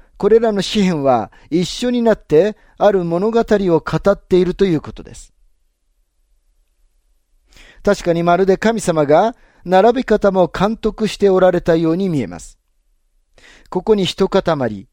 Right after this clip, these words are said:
あそこに一塊と予言的な姿を提供する詩編が続けて現れているのを見てきました。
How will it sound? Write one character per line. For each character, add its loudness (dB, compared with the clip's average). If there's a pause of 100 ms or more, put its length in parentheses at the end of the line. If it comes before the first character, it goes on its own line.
(180)
あ 0
そ -2
こ -2
に -2
一 -6
塊 0
と -2 (220)
予 2
言 0
的 -4
な 2
姿 0
を 2
提 0
供 -4
す -10
る -4
詩 -2
編 -2
が 2 (280)
続 -6
け 0
て 0
現 2 (180)
れ 0
て -2
い -4
る -4
の 0
を 2
見 -4
て -4
き -18
ま -12
し -18
た。 -20